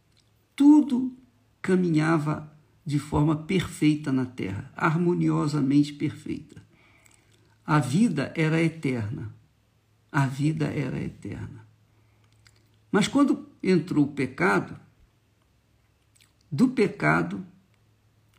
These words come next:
que entrou no mundo, veio, então, toda a distorção, toda a destruição daquela harmonia que havia entre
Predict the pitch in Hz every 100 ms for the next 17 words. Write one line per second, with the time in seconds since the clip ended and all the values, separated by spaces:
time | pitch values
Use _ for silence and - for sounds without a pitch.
0 | _ _ _ _ _ _ _ _ _ _
1 | _ _ _ - 139 131 123 58 57 -
2 | - _ _ _ - 160 151 147 131 135
3 | 135 143 160 220 233 160 135 151 185 196
4 | 214 - _ _ _ _ _ - 165 170
5 | 170 156 151 165 165 165 - - _ _
6 | _ _ - 220 247 214 175 185 - 196
7 | 160 - - 151 143 139 - _ _ _
8 | _ _ _ _ _ _ _ _ _ _
9 | _ - 240 247 190 180 - 185 170 -
10 | - 147 156 165 - - _ - 151 147
11 | 151 147 143 156 160 165 151 156 196 180
12 | 127 127 135 127 131 131 131 131 131 127
13 | 127 110